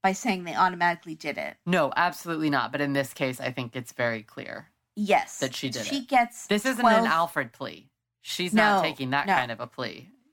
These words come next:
Speaker 2: Yeah.
Speaker 1: No. She's pleading no contest.
Speaker 2: Right.
Speaker 1: That, so she gets twelve years, but will serve less.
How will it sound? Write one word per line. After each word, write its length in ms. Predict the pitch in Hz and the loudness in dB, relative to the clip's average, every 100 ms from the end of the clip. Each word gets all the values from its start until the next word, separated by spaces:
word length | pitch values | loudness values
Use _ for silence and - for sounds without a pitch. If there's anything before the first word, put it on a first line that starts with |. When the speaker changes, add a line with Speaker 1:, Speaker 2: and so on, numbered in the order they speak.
| _ | _
Speaker 2:
Yeah. 160 | 131 202 | 0 4
Speaker 1:
No. 220 | 151 - - _ _ _ - | 4 2 -10 _ _ _ -20
She's 240 | - 233 214 | -6 -4 -2
pleading 340 | 269 247 233 | -2 2 6
no 160 | 202 190 | 6 6
contest. 720 | 220 180 170 - - - - - | 2 0 0 -8 -12 -18 -18 -12
Speaker 2:
Right. 160 | - - | -12 0
Speaker 1:
That, 300 | 190 196 - _ _ | 2 4 2 _ _
so 280 | - 247 233 | -2 2 2
she 400 | - - 294 294 | -2 -6 -8 -2
gets 400 | 349 311 - - _ - | 0 0 -4 -20 _ -20
twelve 520 | - 240 226 240 214 | 0 4 4 2 -4
years, 600 | 202 185 165 - - - _ _ _ _ _ | 0 0 -2 -8 -16 -20 _ _ _ _ _
but 200 | 214 202 | 4 6
will 140 | 208 202 | 4 2
serve 400 | - 202 202 214 | 2 2 2 2
less. 560 | 165 180 262 - - | 2 2 0 -12 -18